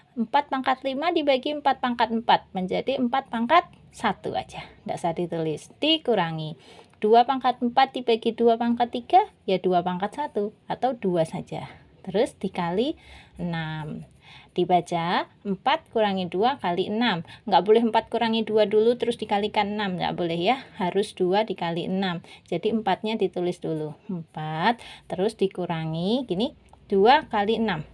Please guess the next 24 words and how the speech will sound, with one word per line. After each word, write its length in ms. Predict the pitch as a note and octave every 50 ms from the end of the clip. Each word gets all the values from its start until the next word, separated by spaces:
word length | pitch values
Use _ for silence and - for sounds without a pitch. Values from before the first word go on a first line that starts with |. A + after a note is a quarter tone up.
| - -
Dua 240 | - G3 G#3+ A#3 A#3
kali 240 | A#3+ A3 G#3 G3+ G#3
enam 160 | A3+ C4 C#4+
adalah 420 | C4 G#3+ - G3+ F#3 G3 A#3 C4 A#3 - - - -
dua 400 | F#3+ F3+ F#3+ G#3 A#3 C4+ C#4 -
belas. 480 | - F#3 E3+ E3 D#3+ - - - - -
Nah, 300 | F3 D#3+ D3+ D3+ D#3 - - - - - - -
sekarang 480 | - - - D#3+ D#3+ G3 A#3 C4+ C4+ B3+
hitung. 340 | C4+ - - G#3 F3 E3 - -
Empat 480 | - F3+ D#3+ D3 - - A3+ - - - _
dikurangi 560 | - F3+ - - D#3+ D#3 D#3 E3 F#3+ G#3+ G#3+
dua 240 | - E3+ E3 E3+ E3
belas. 320 | G3 A3 A3 F3+ - -
Negatif 500 | G3+ G3+ F3 - C4+ D#4+ D#4+ F4 E4 - -
dong? 240 | A3 A#3 A#3+ C4 B3+
Iya. 240 | F#3+ E3 D#3+ D#3+ D3+ - - -
Negatif 420 | - G3 E3+ - E3+ - F3 E3 -
berapa? 380 | F#3+ F3+ F3 - B3+ D4+ D#4 - - - - - - -
Delapan. 800 | - G3 F3+ F3 E3 D#3 D#3 D#3 D#3 D3+ E3 - - D#3 C#3 D3+ - - -
Ini 320 | - F#3+ F#3+ F#3 E3+ D#3+
dia 240 | D#3 D#3 D3 C#3 C#3
hasilnya. 420 | - - - - A#2+ C3 C#3+ - - - - - - -
Negatif 800 | A3 A#3+ C4 C#4 C#4 B3+ A#3+ A3+ G#3 - - G3+ F#3+ F#3+ - -
delapan. 560 | - E3 D3+ D#3 F3 - _ - - - -